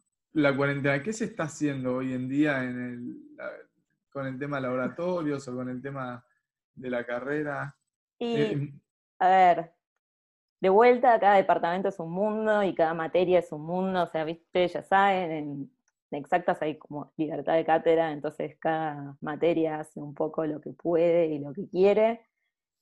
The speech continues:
Speaker 2: En este momento yo trabajo en el departamento de química inorgánica. De las materias del departamento hay dos que no se están dando, que es química inorgánica dos y química analítica. El resto de las materias se están cursando como si fuera un módulo virtual,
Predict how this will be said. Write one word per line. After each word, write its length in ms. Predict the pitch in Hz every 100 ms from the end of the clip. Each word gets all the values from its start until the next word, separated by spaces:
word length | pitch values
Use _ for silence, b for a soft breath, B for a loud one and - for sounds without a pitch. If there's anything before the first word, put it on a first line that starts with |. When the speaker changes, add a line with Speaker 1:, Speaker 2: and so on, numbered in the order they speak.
| _
Speaker 2:
En 140 | 175 180
este 160 | 254 254
momento 400 | 214 226 247 269
yo 160 | 247
trabajo 260 | 240 226 214
en 80 | 185
el 40 |
departamento 400 | 170 160 165 175
de 100 | 170
química 260 | 175 170 156
inorgánica. 920 | 151 151 160 190 214 214 220 226 214 _ _ _ _ _ _ _ -
De 260 | 175 165 160
las 140 | 151
materias 300 | 175 175 214
del 80 | 202
departamento 440 | 185 170 175 202
hay 100 | 185
dos 200 | 160 190
que 100 | -
no 100 | 180 170
se 80 | 170
están 260 | 160 151
dando, 380 | 160 185 196 196
que 280 | 165 156 156
es 240 | 151 _ _
química 260 | 170 156
inorgánica 460 | 151 147 156 160 147
dos 240 | 151 165 160
y 60 |
química 240 | 156 156 151
analítica. 680 | 147 180 190 214 214 220 240 _ _ _ _
El 100 | 165
resto 220 | - 190 208
de 60 |
las 120 | 175 151
materias 720 | 156 185 190 208 226 226 -
se 80 |
están 300 | 147 - 160
cursando 580 | 165 160 160 170 165 175
como 140 | 160 151
si 100 | 156
fuera 180 | 160 156
un 180 | 151 151
módulo 840 | 156 160 160 156 147 143 139 135 _ _ _ _ _
virtual, 800 | 151 147 160 165 180 180 190 233